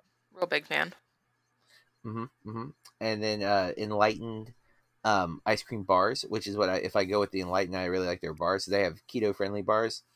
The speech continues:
Speaker 2: um, and they're very, very good. And the, the thing with Halo Top is you're gonna open a pint, you're gonna probably eat the pint, right? Like, it's hard to not,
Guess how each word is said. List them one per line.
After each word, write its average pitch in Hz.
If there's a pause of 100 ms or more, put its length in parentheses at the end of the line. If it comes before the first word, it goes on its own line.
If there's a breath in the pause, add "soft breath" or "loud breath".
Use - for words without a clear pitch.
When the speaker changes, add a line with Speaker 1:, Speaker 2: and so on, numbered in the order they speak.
(540)
Speaker 2:
um, 90
and 98
they're 101
very, 98
very 92
good. 98
And 95
the, 110
the 107
thing 175
with 131
Halo 127
Top 98
is 92
you're 101
gonna 110
open 104
a 92
pint, 104
you're 92
gonna 92
probably 98
eat 90
the 98
pint, 82
right? 92
Like, 92
it's 95
hard 98
to 90
not, 87